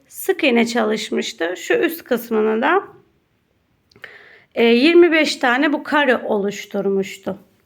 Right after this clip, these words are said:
Şimdi diğer tarafını böyle çevireceğim ben.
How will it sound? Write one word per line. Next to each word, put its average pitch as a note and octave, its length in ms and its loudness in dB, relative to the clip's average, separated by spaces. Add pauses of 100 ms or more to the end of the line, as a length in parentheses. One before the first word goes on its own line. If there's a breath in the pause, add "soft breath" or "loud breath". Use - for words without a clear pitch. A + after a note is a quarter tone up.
(440 soft breath)
Şimdi A3+ 760 0 (320)
diğer D#4+ 360 0
tarafını G#3+ 760 -4 (1700)
böyle G3+ 300 -4
çevireceğim F3 840 -8
ben. - 220 -8